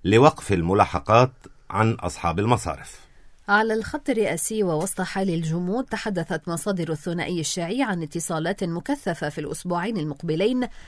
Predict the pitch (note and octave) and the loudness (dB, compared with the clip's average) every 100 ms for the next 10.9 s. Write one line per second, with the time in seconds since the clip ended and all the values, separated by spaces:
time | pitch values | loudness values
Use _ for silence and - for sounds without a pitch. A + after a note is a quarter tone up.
0 | - - G#3+ G3+ A3+ C#4 D#4 D4+ D4 C#4+ | -18 2 4 6 4 2 2 -2 -2 -2
1 | G3 E3+ D3 E3+ - G3+ G#3 F#3+ F3+ F3+ | 0 0 0 -2 -2 0 0 0 0 -2
2 | F3+ C4 A#3+ A3 - D4+ - D#3 D#3 F#3 | 0 2 4 2 0 -2 2 2 2 0
3 | F#3+ F3+ G3+ A3+ D#3 - F3+ E3 E3+ G#3+ | -2 0 0 0 -2 -2 -2 0 0 0
4 | A3 B3 C#4 G#3 G#3 - F3+ E3 D#3 F#3+ | 0 -2 -2 0 0 0 0 0 0 -2
5 | A3+ B3 B3 A#3+ D#3+ C#3 A#2 - - - | -2 -4 -4 -4 -2 -4 -6 -12 -20 -20
6 | - - G3 - C4 C4 B3+ A#3+ C#4 F4 | -14 2 4 6 4 2 2 2 0 0
7 | - F3+ F3+ D3+ G3+ G3+ F#3 F3 E3 - | -2 -2 -2 -2 -2 -2 0 -4 -2 -4
8 | F#3+ F#3 F3+ F3 E3+ F3+ F#3 F3 D#3+ - | -2 -2 -2 -4 -2 -4 0 0 0 -2
9 | - C#4+ - F3+ - F3+ F3+ E3 D#3 D3+ | -4 -4 -4 -6 -2 0 0 -2 -6 -4
10 | G3+ E3+ - D#3+ E3 F#3 G#3 F3 C4 | -4 -4 -6 -4 -2 -2 0 2 0